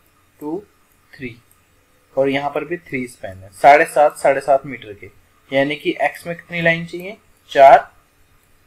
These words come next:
और इसी तरह हमें वाई में भी चार line चाहिए, और spacing सबकी सेम है, साढ़े सात। Number of floor कितने हैं, One, two, three, four। इसको भी floor count करना होगा।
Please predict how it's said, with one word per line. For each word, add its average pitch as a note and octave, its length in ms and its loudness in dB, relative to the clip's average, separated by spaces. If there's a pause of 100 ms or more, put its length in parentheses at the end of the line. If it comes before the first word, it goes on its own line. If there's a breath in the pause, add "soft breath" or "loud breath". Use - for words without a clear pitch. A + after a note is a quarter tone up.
(560)
और C3+ 120 -6
इसी D3+ 160 -8
तरह D3 180 0
हमें D3+ 160 -8
वाई C3 180 2
में B2+ 140 -10
भी C#3 80 -18 (100)
चार A2 180 -2
line F#2+ 260 -18
चाहिए, - 300 -20 (1040)
और C3 80 -8
spacing D#3+ 380 -8
सबकी - 240 -14
सेम E3+ 220 -6
है, F#3 60 -12
साढ़े A#2+ 280 0
सात। A2+ 260 -2 (400)
Number E3+ 320 4
of F#3 120 0
floor F3+ 200 2
कितने F#3 280 -10
हैं, F#3 140 -6
One, D#3 320 -4 (500)
two, D#3 280 -12 (500)
three, D3 220 -10 (680)
four। E3 280 2 (440)
इसको D#3+ 240 -6
भी E3 80 0
floor D#3+ 340 -4
count E3 260 -4
करना E3 180 -4
होगा। E3+ 320 -2